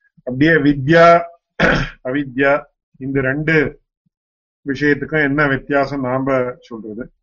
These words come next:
அவ எந்த அர்த்தத்துல அவித்யான்ற ச-, சப்தத்தை உபயோகப்படுத்துற, உபயோகப்படுத்துற அப்படின்ற விஷயத்தை நாம பார்த்தோம்.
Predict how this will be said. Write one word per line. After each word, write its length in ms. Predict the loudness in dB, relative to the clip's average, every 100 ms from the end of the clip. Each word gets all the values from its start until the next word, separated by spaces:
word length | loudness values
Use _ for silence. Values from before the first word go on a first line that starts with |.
| _ _ _ _ _ _
அவ 340 | 2 4 4
எந்த 280 | 2 2 2
அர்த்தத்துல 140 | 0
அவித்யான்ற 880 | -4 0 0 -2 -2 2 2 0 -6 -6
ச-, 0 |
சப்தத்தை 500 | -6 -6 -12 -8 -6
உபயோகப்படுத்துற, 840 | -6 -4 -4 -4 -10 -16 -12 -12 -12 -6
உபயோகப்படுத்துற 640 | -2 -2 -4 -8 -12 -12
அப்படின்ற 680 | -12 _ _ -4 -2 0 -4
விஷயத்தை 360 | -6 -10 -16 -12
நாம 220 | -12 -10
பார்த்தோம். 340 | -12 -14 -18